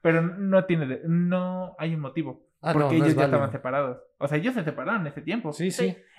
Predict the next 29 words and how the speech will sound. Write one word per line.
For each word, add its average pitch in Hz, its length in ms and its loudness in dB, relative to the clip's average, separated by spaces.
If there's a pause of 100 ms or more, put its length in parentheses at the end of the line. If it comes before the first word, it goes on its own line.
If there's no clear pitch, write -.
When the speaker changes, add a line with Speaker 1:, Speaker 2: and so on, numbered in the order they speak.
Speaker 1:
Entonces 170 240 -2
no 202 80 0
es 170 100 -4
una 143 140 -6
infidelidad. 127 640 -8 (340)
Speaker 3:
Ah. - 60 -16
Speaker 1:
Pero 247 160 0
es 262 40 -4
normal. 285 460 0
O 185 60 -8
sea, 220 100 -4
al 208 60 -6
final 240 240 -2
de 285 80 -2
cuentas, 240 280 -4
vaya, 160 280 -2
volvemos 135 480 -6
a 165 40 -2
lo 139 120 -4
mismo, 120 400 -12
que 131 60 -10
es 131 100 -10
el 160 80 -8
tema 151 340 -6
principal. 131 540 -14
Noviazgo, 131 420 -8
marketing 131 380 -10
o 131 100 -8
relación. 127 540 -10